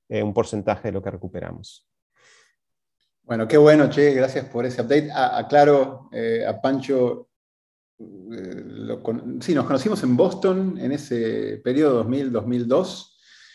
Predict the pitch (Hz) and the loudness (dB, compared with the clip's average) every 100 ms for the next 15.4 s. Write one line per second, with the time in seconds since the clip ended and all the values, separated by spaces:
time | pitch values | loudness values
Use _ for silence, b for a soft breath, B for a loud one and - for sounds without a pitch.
0 | b b b - 120 117 113 113 110 - | b b b -4 0 4 4 2 -2 -8
1 | - _ - 143 151 147 135 135 135 135 | -20 _ 0 2 2 2 2 2 0 -2
2 | 131 127 - 123 107 - 117 - 165 185 | -4 -8 -6 -4 -4 -4 -8 -2 0 2
3 | 160 - 143 156 156 160 143 123 127 131 | 0 2 2 4 2 0 -6 -6 -6 -4
4 | 127 123 120 - 113 135 127 127 120 131 | 2 2 2 -4 -8 -4 -2 0 2 4
5 | 160 - _ _ _ _ _ _ - 123 | 2 -2 _ _ _ _ _ _ -2 0
6 | 143 135 123 127 123 127 127 139 135 117 | 2 2 2 0 0 -2 -2 -2 -2 -4
7 | 113 131 135 131 123 113 107 113 131 135 | 0 0 0 0 -2 -2 -6 -6 -4 -2
8 | 123 117 120 160 180 - - 107 110 107 | 0 0 0 0 -2 -10 -14 -8 -6 -6
9 | 113 110 135 131 120 117 113 110 107 - | -8 -6 -2 -2 -2 -4 -4 -4 -8 -12
10 | _ _ 90 113 120 113 107 107 110 135 | _ _ -20 -8 -2 -2 -2 -6 -6 -4
11 | 131 120 123 117 113 110 117 113 - - | -2 0 0 0 -2 -4 -6 -8 -12 -8
12 | 117 120 131 120 117 117 113 113 135 131 | 0 2 2 0 -2 -2 -4 -4 2 4
13 | 131 117 107 110 110 - 101 104 110 120 | 6 2 -4 -8 -10 -12 -14 -14 -10 -10
14 | 110 143 151 151 147 110 110 123 123 - | -6 -2 0 -2 -4 -10 -8 -4 -4 -6
15 | 107 127 - | -8 -8 -8